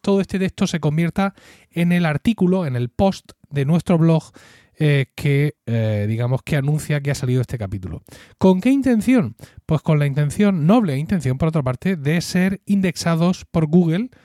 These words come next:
de que nuestro contenido sea indexado por Google y, por tanto, pues en un momento dado nos procure, eh, una cantidad de visitas, eh, que deben de ser grandiosas para todas las molestias que nos estamos, o que nos estamos tomando los podcasters, aunque yo no me incluyo, con este tema.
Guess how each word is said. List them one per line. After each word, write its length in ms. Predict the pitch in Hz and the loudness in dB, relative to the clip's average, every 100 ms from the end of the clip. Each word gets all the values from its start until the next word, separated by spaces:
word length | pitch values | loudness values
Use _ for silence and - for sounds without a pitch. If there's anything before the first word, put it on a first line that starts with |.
| _ _ | _ _
de 100 | 139 | -4
que 120 | 127 | -2
nuestro 240 | 120 - 123 | -2 -2 -4
contenido 360 | 120 123 160 | -4 0 0
sea 120 | 143 156 | 0 -2
indexado 380 | 143 113 147 | -2 0 0
por 120 | 156 165 | 2 4
Google 280 | 180 185 | 4 2
y, 20 | 180 | 0
por 160 | 180 | 0
tanto, 400 | 180 185 180 208 - - - | 0 0 2 0 -2 -20 -4
pues 160 | 160 | 2
en 80 | 160 | 2
un 80 | 160 | 4
momento 240 | 160 156 | 2 2
dado 180 | 165 170 | 2 2
nos 140 | 165 | 2
procure, 640 | - 165 139 143 147 160 - - | 0 -2 0 0 0 -4 -6 -10
eh, 360 | 120 113 107 104 | -6 -4 -4 -4
una 200 | 131 135 | -4 -4
cantidad 320 | 123 117 127 | -4 -2 -2
de 60 | 123 | -2
visitas, 580 | 117 127 135 139 139 _ _ _ - | -2 -2 -2 -2 -4 _ _ _ -6
eh, 220 | 110 110 | -6 -6
que 140 | - 127 | -6 -4
deben 280 | 120 123 131 | -2 -2 -2
de 80 | |
ser 280 | 117 139 151 - | -2 -2 -2 -4
grandiosas 840 | 131 120 117 117 120 160 175 208 | -6 -4 -4 -4 -2 0 2 0
para 260 | 202 151 123 | 0 -4 -2
todas 260 | 139 170 170 | 0 0 0
las 140 | 156 | -2
molestias 640 | 131 135 190 - 208 214 - - - - | -2 -2 -4 -4 -4 -2 -6 -20 -20 -6
que 100 | 147 | -4
nos 160 | 135 | -4
estamos, 500 | 139 - 175 180 - - | -4 -4 0 0 -2 -10
o 480 | 110 104 107 147 - | -12 -12 -14 -20 -10
que 100 | 135 | -6
nos 100 | 131 | -4
estamos 260 | 151 175 | -2 -2
tomando 260 | - 170 165 | 0 0 0
los 80 | 151 | -2
podcasters, 480 | 131 - 180 180 | -4 -4 -4 -2
aunque 220 | 151 123 123 | -2 -2 -2
yo 80 | |
no 80 | 143 | 0
me 80 | 147 | -2
incluyo, 400 | 139 151 147 156 - - _ - | 0 0 2 0 -6 -20 _ -8
con 180 | 139 131 | -4 -4
este 280 | 107 - | -4 -6
tema. 300 | 107 107 98 | -4 -6 -8